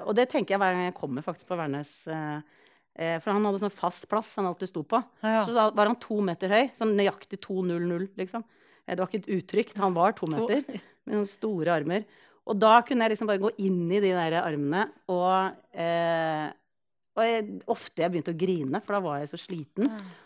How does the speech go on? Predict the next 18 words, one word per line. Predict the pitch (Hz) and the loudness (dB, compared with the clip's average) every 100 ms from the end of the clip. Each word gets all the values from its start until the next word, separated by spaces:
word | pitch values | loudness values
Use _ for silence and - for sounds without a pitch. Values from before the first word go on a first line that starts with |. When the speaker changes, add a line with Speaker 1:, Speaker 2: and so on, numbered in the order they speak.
| - | -10
Speaker 1:
Og | 214 | -8
så | 233 | -4
kom | 226 | 0
vi | 196 196 | 0 2
dit, | 269 - | 0 -2
og | |
så | 220 | -2
var | 208 | 0
han | 208 | 0
veldig, | 190 | 0
veldig | 185 175 | -4 -4
flink | 175 147 | -6 -6
til | 147 | -4
å | |
lage | 147 | 2
mat, | 175 214 208 - | 4 6 4 0
og, | 156 | -6
eller | 147 147 143 - | -4 -4 -6 -8